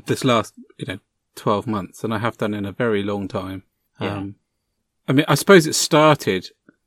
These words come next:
Speaker 1: just before Christmas two thousand seventeen when I, I got my, um, I got, I sat down with those boxes of shrapnel and made the Rogue Trader Marines.
Speaker 2: Yeah.
Speaker 1: The R T B O ones,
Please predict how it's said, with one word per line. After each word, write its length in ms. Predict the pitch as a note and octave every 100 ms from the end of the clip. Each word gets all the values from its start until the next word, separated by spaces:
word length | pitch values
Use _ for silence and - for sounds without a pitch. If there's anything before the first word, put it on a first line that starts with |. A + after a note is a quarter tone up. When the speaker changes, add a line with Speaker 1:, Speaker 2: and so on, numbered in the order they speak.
| _ _
Speaker 1:
just 220 | D#3 B2
before 280 | C3+ - A#2+
Christmas 400 | - C3 A#2 G2+
two 180 | - A#2
thousand 320 | A2 G#2 G#2
seventeen 500 | - G#2+ G#2+ B2 G#2
when 120 | G2
I, 160 | G2 G2+ -
I 80 | A2
got 240 | A#2+ A2+
my, 280 | G#2+ G2+ G2
um, 320 | G2 G2 G2 - _ _ _ _ -
I 80 |
got, 200 | A2+ D3+
I 120 | D3+ A#2
sat 280 | - B2
down 260 | - A#2+ A2+
with 120 | A2
those 180 | A#2 G2+
boxes 540 | - - C#3+ - G#2 G#2
of 80 |
shrapnel 680 | - - B2+ - - F2+ - _ _
and 160 | A#2 G#2
made 240 | G#2+ A2 -
the 80 | A2
Rogue 240 | A2+ G#2
Trader 340 | - A#2+ A2
Marines. 540 | F#2+ F#2+ F2 F2+ - - _ _ _ _ _ _ _ _ _ - -
Speaker 2:
Yeah. 260 | A2 F#2
Speaker 1:
The 60 | A#2
R 100 | G#2+
T 140 | - B2+
B 200 | A#2+ G#2+
O 100 | G#2
ones, 340 | G#2+ G2 F#2